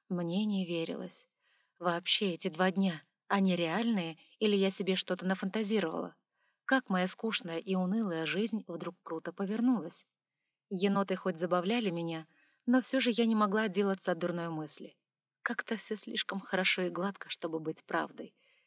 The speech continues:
Где-то обязательно будет подвох. Махнув рукой на потешных зверушек,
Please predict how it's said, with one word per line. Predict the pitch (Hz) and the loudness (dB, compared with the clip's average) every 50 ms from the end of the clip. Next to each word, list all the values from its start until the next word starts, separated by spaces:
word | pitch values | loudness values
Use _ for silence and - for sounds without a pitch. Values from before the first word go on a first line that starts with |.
| _ _ - | _ _ -10
Где-то | 180 170 170 196 190 - 170 | -4 0 0 0 0 0 -2
обязательно | 175 165 165 156 151 175 196 190 - 220 202 214 202 | -2 -2 -2 -2 -2 -2 -2 -2 -2 -2 -2 -2 -2
будет | 185 165 160 - - _ | -4 -4 -4 -6 -8 _
подвох. | - 165 160 - - - - - - - - _ _ _ _ _ _ _ _ _ _ _ - | -8 -8 -8 -8 -8 -8 -6 -6 -8 -8 -10 _ _ _ _ _ _ _ _ _ _ _ 0
Махнув | 240 254 254 - - 330 - - | 2 2 2 0 -4 -4 -2 -2
рукой | 208 185 - 208 214 | -2 -2 0 2 2
на | 190 190 | 2 2
потешных | 185 - 185 185 - 202 196 - - 190 185 | 0 0 -2 0 2 2 2 2 2 0 -2
зверушек, | 175 165 165 180 170 214 247 240 - - - - | -2 -2 0 0 2 2 2 2 0 0 -2 -8